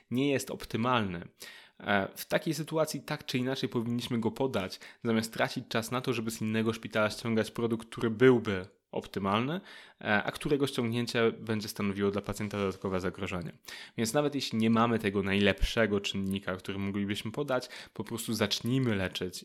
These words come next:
Najwyżej w czasie, w którym leczymy, w którym rozpoczynamy leczenie, możemy już się zatroszczyć o to, żeby ten docelowy czynnik znalazł się w naszym szpitalu, żebyśmy mogli leczyć.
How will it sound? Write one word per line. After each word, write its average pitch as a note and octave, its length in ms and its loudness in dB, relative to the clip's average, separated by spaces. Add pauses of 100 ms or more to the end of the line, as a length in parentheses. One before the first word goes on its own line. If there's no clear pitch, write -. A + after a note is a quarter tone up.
Najwyżej G2 380 2
w - 100 -8
czasie, G#2 320 2
w - 40 -4
którym F#2 340 -4
leczymy, A2+ 400 0
w A2+ 80 -8
którym G2 240 -4
rozpoczynamy A2+ 640 -2
leczenie, G2+ 420 -2 (340)
możemy G2 300 0
już G2+ 220 -2
się A2 80 -2
zatroszczyć F#2+ 500 -6
o F#2+ 60 -2
to, G2+ 120 -4
żeby F#2+ 180 -6
ten F#2 220 -4 (640)
docelowy A2 720 2
czynnik G2 440 -4
znalazł G2 420 -2
się F#2 200 -4 (360)
w G2 140 -8
naszym G2+ 240 0
szpitalu, G#2+ 400 2
żebyśmy G2 360 -8
mogli F#2 400 0
leczyć. - 640 -10